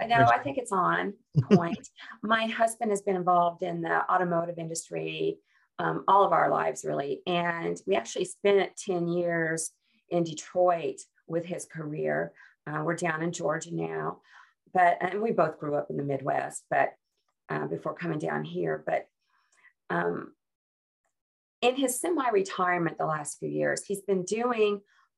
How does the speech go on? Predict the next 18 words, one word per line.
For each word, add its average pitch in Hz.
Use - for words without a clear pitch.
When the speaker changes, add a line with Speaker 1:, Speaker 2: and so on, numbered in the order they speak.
Speaker 1:
automotive 175
restorations 156
of -
interiors -
of 185
classic 175
antique 156
automobiles. 139
He, 196
he 202
works 196
mainly 185
with -
cars 175
from 170
the 156
nineteen 156
thirties, 156